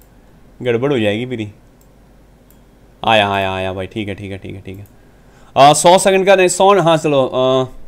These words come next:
सत्तर सेकंड का भाई हम लोग लगा रहे हैं अभी। public थोड़ा सा कम हो गया है यहाँ पे, और भाई ती-, three thousand likes unfortunately नहीं हुए। चलो कोई नहीं भाई, हम लोग थ्री थाउजेंड, अरे यहाँ पे सत्तर सेकंड का slow mode लगा रहे हैं। तो उसके बाद फटाफट भाई स्लो हम लोग shout out लेना शुरू करेंगे।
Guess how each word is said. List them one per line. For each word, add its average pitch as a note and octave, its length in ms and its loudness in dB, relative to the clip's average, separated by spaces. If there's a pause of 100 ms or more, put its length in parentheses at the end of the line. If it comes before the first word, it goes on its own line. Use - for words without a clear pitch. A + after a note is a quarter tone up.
(380)
सत्तर F3 340 2
सेकंड G3 300 0
का G3 60 4
भाई F#3+ 140 6
हम F3+ 140 2
लोग F3+ 120 4
लगा C3 260 6
रहे C#3+ 120 2
हैं C#3 60 0
अभी। D3 100 0
public C#3 400 -4
थोड़ा C#3 140 -4
सा C3+ 100 -8
कम B2+ 220 -2
हो A#2+ 140 0
गया A2 120 -2
है A#2 60 0
यहाँ A#2+ 140 -2
पे, A#2+ 120 -10 (180)
और C3 100 -4
भाई C#3 180 2
ती-, C3+ 300 -6
three C3+ 160 -4
thousand C3+ 320 -4
likes C3+ 200 -4
unfortunately C3 680 -6
नहीं B2 320 -2
हुए। A2+ 220 -4 (340)
चलो C3+ 180 -2
कोई B2 180 -2
नहीं A2+ 100 -4
भाई, A2 120 -2
हम A#2 120 -4
लोग B2 160 -6
थ्री B2 100 -8
थाउजेंड, B2 340 -6
अरे A2+ 340 -6
यहाँ A2 140 -6
पे A2+ 60 -10
सत्तर B2 320 -8
सेकंड B2+ 260 -6
का B2+ 60 -4
slow B2 200 -6
mode B2+ 180 -4
लगा A#2+ 200 -2
रहे C3+ 120 -6
हैं। D#3 80 -16
तो - 380 -20
उसके B2+ 180 -6
बाद B2+ 80 0
फटाफट B2+ 460 -4
भाई A#2+ 200 -4
स्लो A#2 240 -6
हम A2+ 200 -4
लोग A#2+ 120 -6
shout A2+ 280 -6
out A#2 100 -6
लेना A#2 200 -6
शुरू A2+ 240 -8
करेंगे। A2+ 300 -6